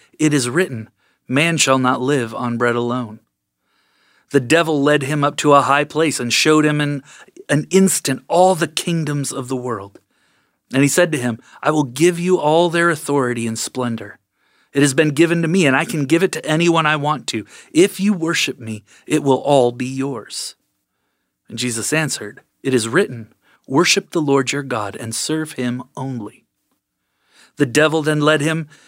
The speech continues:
to Jerusalem and had him stand on the highest point of the temple.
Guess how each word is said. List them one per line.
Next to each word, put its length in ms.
to 140
Jerusalem 680
and 160
had 220
him 240
stand 600
on 80
the 80
highest 360
point 240
of 100
the 60
temple. 320